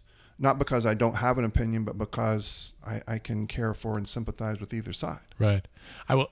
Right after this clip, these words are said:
Speaker 2: I will say one of the, one of the most beautiful moments that I've experienced since being involved with Let's Fix This was last year, um, during the teacher walkout. Um, so w-, while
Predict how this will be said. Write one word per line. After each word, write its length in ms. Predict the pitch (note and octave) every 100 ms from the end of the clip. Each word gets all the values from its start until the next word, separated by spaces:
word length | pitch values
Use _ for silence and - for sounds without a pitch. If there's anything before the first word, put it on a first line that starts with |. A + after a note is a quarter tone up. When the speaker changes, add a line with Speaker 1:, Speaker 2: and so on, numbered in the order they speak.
| -
Speaker 2:
I 80 |
will 100 | A#2
say 180 | G#2 A2+
one 260 | G#2 A2+ A#2
of 100 | G#2+
the, 340 | G#2 G2+ G2 - -
one 160 | B2+
of 40 | A2+
the 60 |
most 240 | G#2+ G#2 -
beautiful 280 | A2 G#2 G2
moments 440 | G2 G#2 F#2+ -
that 120 | - F#2+
I've 220 | F#2+ G2
experienced 920 | E2+ - G#2+ G#2 F#2+ F#2 - - - - -
since 760 | - - G2+ F#2+ F#2+ - - - - - - - -
being 220 | G2+ F#2
involved 480 | F#2 F#2 G2+ G2 -
with 140 | A2+
Let's 180 | G2 -
Fix 240 | - G2+ -
This 240 | G2+ -
was 240 | G2+ G2+
last 340 | G#2+ G#2+ G#2 -
year, 340 | G2+ G2 G2 - - - - - -
um, 300 | - F#2+ G2 - _ A#2+ G#2+
during 260 | A2+ A2+
the 60 | A2+
teacher 300 | - A#2+ G#2+
walkout. 560 | G#2 A2+ - F#2 A2 - - - - -
Um, 360 | G2+ F#2+ F#2 F#2+ - - -
so 240 | - A2+ A2
w-, 280 | - A3 D#3+ - -
while 440 | F3 B2+ A2+ A2+